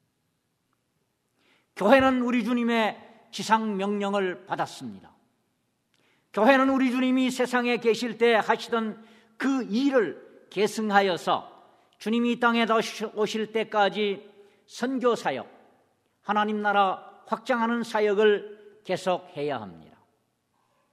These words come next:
역사를 두 가지 관점에서 볼 수도 있습니다. 하나는 일반사고 다른 하나는 구원사입니다. 일반사는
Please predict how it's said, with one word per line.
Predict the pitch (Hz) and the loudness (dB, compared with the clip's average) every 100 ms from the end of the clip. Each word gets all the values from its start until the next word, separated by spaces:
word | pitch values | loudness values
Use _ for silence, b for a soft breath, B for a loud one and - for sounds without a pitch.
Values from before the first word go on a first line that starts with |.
| _ _ _ | _ _ _
역사를 | 175 185 262 262 - | -8 -2 2 0 -2
두 | 220 | -2
가지 | 233 240 240 | 2 2 2
관점에서 | 220 220 214 208 202 | -2 -2 -4 -4 -6
볼 | 202 185 | -6 -8
수도 | - - 165 | -10 -8 -8
있습니다. | 123 - 110 98 - b b | -8 -12 -14 -14 -20 b b
하나는 | - 214 220 214 180 | -2 -2 0 -4 -2
일반사고 | 208 202 190 180 147 101 90 - _ _ _ _ | -2 2 0 0 -6 -6 -12 -20 _ _ _ _
다른 | 151 185 202 | -4 -2 -2
하나는 | 185 185 185 180 - - _ _ _ _ _ _ _ _ _ | -2 -2 -4 -6 -10 -20 _ _ _ _ _ _ _ _ _
구원사입니다. | 147 165 175 151 127 92 82 - _ _ _ _ _ _ _ _ _ _ _ _ - | -8 -4 -4 -6 -12 -14 -18 -20 _ _ _ _ _ _ _ _ _ _ _ _ -6
일반사는 | 180 208 208 190 202 202 196 | -2 2 0 2 0 -2 -6